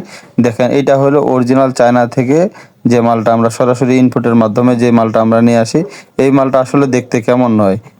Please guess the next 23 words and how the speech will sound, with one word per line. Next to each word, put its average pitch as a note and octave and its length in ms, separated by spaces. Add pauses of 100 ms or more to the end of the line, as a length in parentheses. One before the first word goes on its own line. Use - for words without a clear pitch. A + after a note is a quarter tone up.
(140)
এখানে C#3+ 320
আমি C#3 180
মোটামুটি C#3+ 500 (100)
তিনটা E3+ 260
মাল C#3 180 (100)
রেখেছি। B2 340 (400)
আপনারা B2+ 360
মাল C3 320
তিনটা D3 260
দেখলে C#3 320 (100)
অবশ্য C#3 240 (140)
হয়তো D#3 240
বুঝতে D#3 300
পারবেন B2 360 (420)
যে A#2+ 160 (140)
অরিজিনাল C#3 460 (140)
চায়না B2+ 360 (440)
যেটা B2+ 260 (120)
মালটা B2 320 (180)
এবং B2 140 (160)
লায়নের A#2+ 460
মাল। A#2 180 (100)
তো A#2+ 100